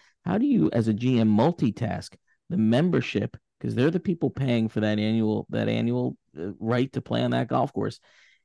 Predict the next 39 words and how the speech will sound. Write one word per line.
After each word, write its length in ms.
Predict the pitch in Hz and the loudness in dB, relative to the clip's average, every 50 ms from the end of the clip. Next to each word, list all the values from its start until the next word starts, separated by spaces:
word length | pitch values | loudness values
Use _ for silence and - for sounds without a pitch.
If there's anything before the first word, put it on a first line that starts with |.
| _ _ _ - 101 | _ _ _ -6 -2
multitask 600 | 123 156 180 208 202 - - 156 139 143 139 - | 0 0 2 0 -2 0 2 2 2 2 0 -2
and 200 | 98 113 113 - - | -4 -6 -6 -4 -2
member 300 | 113 123 151 170 185 170 | 0 0 2 2 0 0
service, 500 | - - 160 151 139 139 131 - - - _ _ _ _ _ _ - | 0 0 0 0 2 0 -2 -2 -4 -20 _ _ _ _ _ _ -8
uh, 220 | - - 120 117 110 | -4 -4 -4 -4 -4
them, 540 | 113 110 120 143 151 127 107 95 95 113 - _ _ _ _ _ _ _ - | -4 0 2 2 2 2 0 0 -2 -6 -8 _ _ _ _ _ _ _ -2
and 180 | 131 123 120 127 | 0 2 4 4
then 140 | 127 120 120 | 4 2 0
also 580 | - 131 143 165 170 - - 113 110 117 123 _ _ _ _ _ _ - | 0 0 0 0 0 0 0 2 2 0 -2 _ _ _ _ _ _ 0
deal 140 | 135 139 | 2 2
with 200 | 135 127 127 117 | 2 4 2 2
the 80 | 117 117 | 2 2
U 200 | 120 131 123 120 | 2 4 4 2
S 140 | 120 120 - _ _ _ _ _ _ _ _ _ 131 - | 0 -2 -4 _ _ _ _ _ _ _ _ _ -20 -8
G 280 | - 123 123 120 117 117 | -2 0 2 2 2 2
A 220 | 127 160 175 170 | 2 0 0 0
or 140 | 123 101 92 | -2 -2 -2
the, 180 | 90 92 117 _ _ _ _ _ _ _ _ | -4 -6 -8 _ _ _ _ _ _ _ _
you 120 | - 123 123 | -6 -4 -2
know, 180 | 120 120 113 - - | -2 -2 -2 -4 -4
<laughs> 160 | 117 113 - | -6 0 4
Royal 180 | 156 151 131 131 | 4 4 6 6
and 120 | 123 120 | 4 4
Ancient, 360 | 131 165 170 - - 139 127 | 4 4 4 4 2 2 2
whoever 340 | 127 123 160 156 139 143 165 | 4 4 4 2 4 2 2
those 260 | 147 143 147 147 135 - - - - - - | 2 4 2 2 0 -4 -14 -20 -20 -10 -4
associations 720 | - 143 - 151 160 147 - 147 127 135 131 131 127 131 | -4 -2 0 2 0 0 2 2 0 0 0 -2 -2 -2
are 120 | 147 139 123 | 0 0 0
that 60 | 120 | 0
you 120 | 120 123 | 0 -2
have 100 | 135 127 | -2 -4
to 60 | 127 120 | -6 -2
deal 220 | 139 139 139 123 | 0 0 0 0
with? 160 | 98 95 - - | -2 -6 -8 -8
How 120 | 143 190 | -6 -2
do 100 | 147 170 | -2 0
you 80 | 175 160 | 0 0
do 160 | 147 156 143 | 2 0 0
that? 180 | 117 92 76 | 0 -2 -6